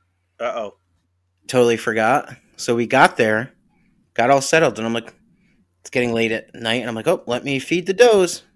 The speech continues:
Speaker 2: I don't have anything to feed 'em in. No pans. Luckily, my friend, uh, Carmen had extra feed pans, and sh-, she had her son run home, which was a fifteen-minute drive,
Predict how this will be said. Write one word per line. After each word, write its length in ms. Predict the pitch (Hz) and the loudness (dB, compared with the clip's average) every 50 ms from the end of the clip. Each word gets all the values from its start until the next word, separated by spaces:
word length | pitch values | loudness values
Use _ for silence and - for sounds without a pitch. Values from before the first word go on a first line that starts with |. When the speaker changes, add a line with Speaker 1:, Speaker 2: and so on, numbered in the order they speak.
| _ _ _ _ _ _ _ _ _ _ _ _ _ _ _ _ _ _ _ _ _ _ _ _ - | _ _ _ _ _ _ _ _ _ _ _ _ _ _ _ _ _ _ _ _ _ _ _ _ -6
Speaker 2:
I 80 | 147 147 | -4 -4
don't 140 | 156 156 | -2 0
have 140 | 160 156 147 | 0 0 0
anything 300 | 147 143 135 120 143 139 131 | 2 0 0 0 -2 -2 -4
to 60 | 127 | -2
feed 220 | - 160 175 208 | 0 2 2 2
'em 80 | 190 127 | 2 0
in. 180 | 95 - - - _ - | -4 -8 -14 -20 _ -10
No 180 | 127 123 131 127 | -6 -2 -2 -2
pans. 480 | 131 170 170 175 143 113 101 - - _ _ _ _ _ _ _ _ _ _ _ _ _ _ _ _ _ _ _ _ _ _ _ _ _ _ _ _ _ _ _ _ _ _ _ _ | 0 0 0 0 0 -4 -6 -14 -16 _ _ _ _ _ _ _ _ _ _ _ _ _ _ _ _ _ _ _ _ _ _ _ _ _ _ _ _ _ _ _ _ _ _ _ _
Luckily, 600 | - 123 143 170 - - - 135 123 120 117 117 | -4 4 6 6 6 6 4 0 0 0 0 -2
my 160 | 117 117 113 110 | -4 -4 -6 -6
friend, 520 | - - 147 131 123 120 117 120 117 113 | -4 -2 -2 -2 0 -2 -2 -4 -4 -4
uh, 360 | 120 113 107 107 110 107 101 98 - _ _ _ _ - | -2 -2 -2 -2 -2 -2 -4 -6 -8 _ _ _ _ -4
Carmen 580 | - 143 151 165 151 120 110 107 113 135 - _ _ _ _ _ _ _ _ _ _ _ _ _ _ _ _ _ | -2 0 2 2 0 0 -2 -4 -6 -8 -12 _ _ _ _ _ _ _ _ _ _ _ _ _ _ _ _ _
had 160 | - 120 120 - | -2 0 0 0
extra 340 | - 139 131 - - - 113 | 0 -2 -2 -2 -4 -6 -6
feed 280 | - - 185 202 170 | -4 -4 -4 -4 -4
pans, 560 | - 147 120 117 113 113 123 131 - - - _ _ _ _ _ _ _ _ _ _ _ - | -4 -4 -4 -4 -4 -4 -6 -6 -8 -10 -14 _ _ _ _ _ _ _ _ _ _ _ -2
and 140 | 127 127 117 | -2 0 0
sh-, 140 | 123 131 - _ - | -2 -8 -12 _ -6
she 280 | - - 131 131 127 | -4 -2 -2 0 0
had 140 | 117 135 127 | 2 2 2
her 240 | 127 120 117 113 - | 2 2 0 -2 -4
son 420 | - - 147 135 127 120 117 113 - _ - - - _ _ _ - | -4 0 2 2 2 2 -2 -6 -10 _ -20 -20 -20 _ _ _ 0
run 180 | 117 139 139 | 2 4 4
home, 280 | 127 139 143 139 131 120 | 4 4 2 2 2 0
which 160 | 120 117 - | -2 -2 -4
was 200 | 123 117 104 - | -4 -6 -6 -6
a 100 | 123 - 104 | -8 -8 -8
fifteen-minute 540 | - 135 - - 127 120 117 117 113 107 | -6 -6 -6 -4 -4 -2 -2 -2 -4 -4
drive, 500 | 101 117 123 127 123 113 113 113 113 - | -4 -2 0 2 2 2 0 -2 -6 -10